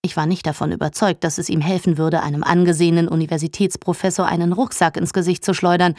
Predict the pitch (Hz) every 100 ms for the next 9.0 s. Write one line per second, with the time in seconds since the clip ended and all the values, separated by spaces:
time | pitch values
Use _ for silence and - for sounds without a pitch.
0 | - - - _ _ _ - 233 247 -
1 | 294 - - 202 240 - 240 185 180 220
2 | - 220 208 208 196 180 - 233 202 175
3 | 151 - 147 143 - - _ _ _ _
4 | _ _ _ _ _ _ _ _ _ -
5 | 170 175 196 180 170 165 170 165 165 175
6 | 190 190 233 - _ _ _ _ _ _
7 | _ _ - 302 180 190 196 214 - 285
8 | 311 240 233 - 240 - 185 - 175